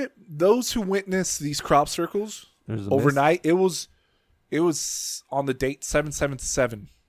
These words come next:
Speaker 1: There was this couple that, that camped out on this, like, hill,
Speaker 2: Okay.
Speaker 1: hilltop, and that place is renowned for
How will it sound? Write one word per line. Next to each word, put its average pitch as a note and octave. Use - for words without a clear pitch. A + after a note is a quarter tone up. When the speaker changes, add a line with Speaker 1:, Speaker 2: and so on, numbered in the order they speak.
Speaker 1:
There B2
was A#2
this A#2+
couple D3
that, A2+
that A#2
camped E3
out D3+
on B2+
this, A#2
like, G#2
hill, C#3+
Speaker 2:
Okay. G#2+
Speaker 1:
hilltop, A2
and B2+
that B2+
place C#3+
is B2
renowned C3
for B2